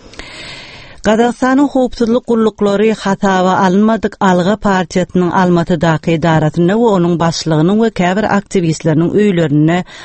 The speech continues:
баарлар кечирýärler. Алга партиясынын агдаларынын радиомдун казак кулдугуна айтмакларына көрө, шуун коопсуздук кулдугунун ишкерлери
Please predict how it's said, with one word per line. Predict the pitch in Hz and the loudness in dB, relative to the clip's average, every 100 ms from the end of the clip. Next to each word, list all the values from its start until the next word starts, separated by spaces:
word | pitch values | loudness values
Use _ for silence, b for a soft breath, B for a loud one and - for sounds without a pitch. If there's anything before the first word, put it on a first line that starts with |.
| B | B
баарлар | 170 165 147 156 | 0 2 2 2
кечирýärler. | 151 160 170 156 151 147 147 B B B B - | 0 0 0 0 2 0 -2 B B B B 0
Алга | 180 175 175 | 0 2 0
партиясынын | - 175 165 - 165 170 165 | 0 0 0 -2 -2 0 0
агдаларынын | 175 175 170 165 160 156 170 180 180 B B - | 0 0 0 2 2 2 2 0 -2 B B -2
радиомдун | 180 170 156 175 165 170 | 0 0 0 0 0 0
казак | 156 180 196 - | 0 0 -2 -2
кулдугуна | 180 165 160 160 | -2 0 0 0
айтмакларына | 156 160 - 151 151 | 0 -2 0 0 2
көрө, | 185 226 233 | 2 2 0
шуун | 208 - 202 240 | -2 -2 0 0
коопсуздук | - 233 214 - 160 185 - | 0 -2 -2 -2 -2 -2 -2
кулдугунун | 202 185 170 160 160 | 0 2 2 2 0
ишкерлери | - 175 - 170 151 147 147 202 226 | 0 -2 0 0 0 0 0 0 -2